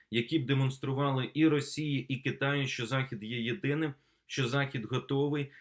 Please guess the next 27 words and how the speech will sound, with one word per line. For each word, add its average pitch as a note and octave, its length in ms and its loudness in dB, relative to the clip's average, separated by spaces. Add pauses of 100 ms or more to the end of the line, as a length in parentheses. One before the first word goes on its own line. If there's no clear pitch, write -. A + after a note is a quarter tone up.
(100)
і C3 100 -2
що C#3 200 0
Заходу C3+ 460 0
не C#3 160 6
треба C3+ 440 2
кидати G#2+ 460 0
на G#2+ 140 0
сьогоднішній G#2+ 640 -2
день G#2 280 2 (320)
виклик, C#3 520 4
так A#2 300 0
як A2+ 220 0
це, A#2 340 2 (400)
е, A2 240 0
робить, C3 460 2
наприклад, A#2 640 2 (340)
той B2+ 220 2
же A2 140 0
Китай A2+ 580 0 (240)
і B2+ 100 -2
Росія. A#2 600 0 (320)
Свої E3 400 2
навчання C3+ 600 2
проводити, A2+ 640 -2
певні C3+ 720 0
дії B2+ 340 0
застосовувати, A#2+ 960 -2